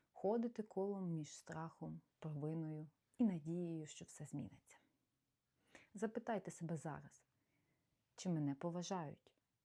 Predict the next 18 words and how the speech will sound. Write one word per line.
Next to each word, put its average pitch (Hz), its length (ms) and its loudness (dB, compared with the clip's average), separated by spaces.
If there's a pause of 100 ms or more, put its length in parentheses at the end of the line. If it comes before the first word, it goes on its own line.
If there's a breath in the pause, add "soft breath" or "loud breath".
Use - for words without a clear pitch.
(1080)
чи - 160 2
я 185 160 4
часто 156 520 -4
почуваюся 165 720 -2
винною 165 600 -2 (280)
або 165 240 2
ніби 170 300 2
все 170 260 -4
не 160 160 0
так, 175 460 -6 (1120)
чи - 180 -2
можу 160 460 2
я 208 180 4
бути 151 340 -4
собою 156 680 -2 (140)
у - 40 -20 (120)
цих 156 320 -10 (180)
стосунках. - 880 -16